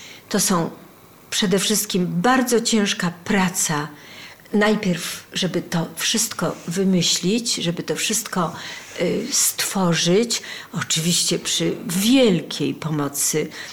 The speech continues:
y, ogromnej, y, naszego reżysera, y, Wojciecha Adamczyka, który jest, dopieścił każdy szczegół, który czuwa nad wszystkim w sposób, y, jaki mnie bardzo odpowiada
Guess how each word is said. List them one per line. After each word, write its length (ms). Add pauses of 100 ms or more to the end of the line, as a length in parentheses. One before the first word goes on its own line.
(180)
y, 460 (460)
ogromnej, 840 (340)
y, 140 (100)
naszego 440
reżysera, 720 (400)
y, 220
Wojciecha 500
Adamczyka, 640
który 300
jest, 360 (460)
dopieścił 1040 (420)
każdy 480
szczegół, 800 (280)
który 280
czuwa 480
nad 220
wszystkim 520
w 40
sposób, 540 (600)
y, 120
jaki 560
mnie 300
bardzo 360
odpowiada 840